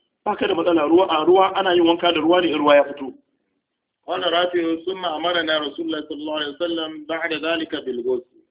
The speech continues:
Speaker 1: Ce to sannan daga baya, wannan farko kenan. Manzo Allah ya nuna, "La alaik, ba ka da wata matsala." An gane ku? Babu wani wanka a kanka.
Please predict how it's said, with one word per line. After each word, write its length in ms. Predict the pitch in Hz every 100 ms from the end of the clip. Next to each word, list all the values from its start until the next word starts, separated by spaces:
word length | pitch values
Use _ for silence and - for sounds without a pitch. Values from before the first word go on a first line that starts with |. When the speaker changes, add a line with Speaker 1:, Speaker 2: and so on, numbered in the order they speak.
| _
Speaker 1:
Ce 100 | -
to 140 | 143 147
sannan 400 | 147 165 190 -
daga 180 | 170 156
baya, 280 | 165 165 165
wannan 240 | 196 185
farko 260 | 170 170 170
kenan. 280 | 165 123 113 113 107 _ _ _ _
Manzo 160 | 143 165
Allah 200 | 196 180
ya 60 | 165
nuna, 200 | 175 156
"La 140 | 175 160
alaik, 240 | 151 143 - _ _ _ _ _ _
ba 120 | 202
ka 100 | 202
da 60 | 185
wata 140 | 190
matsala." 300 | 196 190 147 - - _ _ _ _ _ _ _
An 100 | 147
gane 220 | 151 165 135
ku? 260 | 165 - - _ -
Babu 300 | 190 185 165
wani 140 | 175
wanka 300 | 185 185 185 180
a 80 |
kanka. 360 | - 147 -